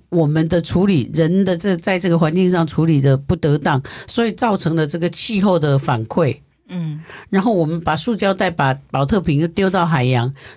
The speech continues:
Speaker 1: 导致海洋的这个，它不但因为气候关系，它这个水温增高了，然后它里面的这些自然资源，鱼啦、海豚啦，都还被这些，呃，塑胶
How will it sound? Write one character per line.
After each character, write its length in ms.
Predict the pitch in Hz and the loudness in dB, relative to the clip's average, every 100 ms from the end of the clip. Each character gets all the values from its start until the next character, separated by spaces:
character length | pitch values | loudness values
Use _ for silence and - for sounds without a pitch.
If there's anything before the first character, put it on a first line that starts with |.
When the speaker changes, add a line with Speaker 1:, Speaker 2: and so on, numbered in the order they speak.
| _ | _
Speaker 1:
导 220 | 175 160 | -2 -2
致 220 | 165 226 | -2 -2
海 260 | 208 - 165 | -2 -2 0
洋 380 | 165 165 160 175 | 2 2 0 0
的 140 | 175 | 0
这 200 | 170 190 | 0 -2
个， 160 | 185 170 - - | 0 -2 -4 -8
它 120 | 233 | -6
不 160 | 220 220 | -4 -4
但 260 | 233 214 | -2 -2
因 140 | 214 226 | -2 0
为 220 | 208 175 | 0 -2
气 220 | - 226 214 | -6 0 2
候 120 | 190 | 2
关 180 | 185 185 | 0 0
系， 140 | 185 | 0
它 220 | 180 180 180 - - - | 0 -2 -2 -14 -20 -6
这 120 | 220 | -2
个 100 | 196 | -2
水 220 | - 143 | 0 0
温 220 | 160 185 | 2 2
增 220 | 185 180 | 0 0
高 260 | 175 156 151 | 0 0 2
了， 300 | 151 135 135 _ _ _ | 2 0 -2 _ _ _
然 140 | 170 | 0
后 140 | 202 233 | 2 0
它 220 | - 226 | -2 -4
里 260 | 196 143 156 | -4 -2 0
面 220 | 202 190 | 2 0
的 120 | 156 | -2
这 160 | 143 175 | -2 -2
些 140 | 170 | -2
自 220 | 170 190 | -4 -2
然 180 | 147 135 | 0 0
资 200 | 139 165 | 0 -2
源， 220 | 151 123 - - - - - | 0 -2 -6 -20 -20 -14 -2
鱼 280 | 175 175 196 | 2 2 2
啦、 300 | 180 156 156 | 2 0 0
海 200 | 156 156 | -2 -2
豚 340 | 160 156 170 | 2 2 2
啦， 360 | 175 151 147 147 _ - - - | 2 2 0 -4 _ -20 -20 -8
都 120 | - 285 | 0 0
还 200 | 226 226 | 2 -2
被 280 | 226 262 220 | 0 0 0
这 200 | 240 220 | -2 -2
些， 500 | 214 202 185 180 - | 0 2 2 0 -2
呃， 240 | - 151 | -2 0
塑 200 | 143 220 | 0 0
胶 380 | 190 190 185 151 | 0 2 2 0